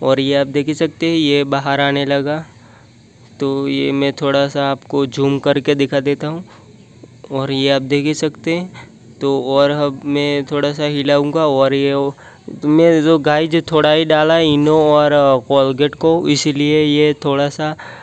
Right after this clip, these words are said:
ही बाहर आया, वरना तो पूरा ही बाहर आ जाता। तो guys, मैं, मैं कम पैसों की वजह से थोड़ा सा मैं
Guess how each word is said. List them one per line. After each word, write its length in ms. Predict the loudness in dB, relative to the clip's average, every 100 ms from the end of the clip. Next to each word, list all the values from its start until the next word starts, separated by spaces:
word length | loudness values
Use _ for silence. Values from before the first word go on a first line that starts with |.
| -20 -16 -4
ही 100 | 0
बाहर 360 | 0 2 2 2
आया, 240 | 2 2
वरना 460 | 2 0 0 0 0
तो 140 | 0
पूरा 360 | -2 -2 0 0
ही 140 | 0
बाहर 340 | 0 0 2
आ 100 | 0
जाता। 400 | 0 0 -2 -4 -8 -12 -18 -8
तो 100 | -4
guys, 340 | 0 2 0 0
मैं, 400 | 0 2 2 2
मैं 440 | 2 4 4 2
कम 360 | 2 2 2 0
पैसों 560 | 2 0 2 2 2
की 160 | 0 0
वजह 320 | 2 2 0
से 180 | 0 -2
थोड़ा 360 | -2 0 0 0
सा 180 | -2
मैं 280 | -2 -2 -2